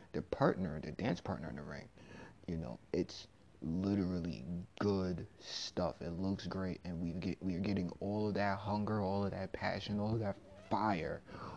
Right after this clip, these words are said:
all of that fury out of our new SmackDown Women's Champion two times now. I'm so proud of Bayley personally. I could go on and on and on and on all day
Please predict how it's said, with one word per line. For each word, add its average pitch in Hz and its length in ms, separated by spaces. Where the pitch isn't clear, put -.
all 107 180
of 110 60
that 98 220
fury 143 540
out 110 280
of 87 320
our 127 300
new 98 460
SmackDown 95 640
Women's 92 280
Champion 90 540
two 190 220
times 196 540
now. 82 180
I'm 101 100
so 95 180
proud 87 280
of 87 80
Bayley 87 320
personally. 87 520
I 190 120
could 87 200
go 85 300
on 95 420
and 90 200
on 90 480
and 90 200
on 90 460
and 87 220
on 85 320
all - 320
day 120 240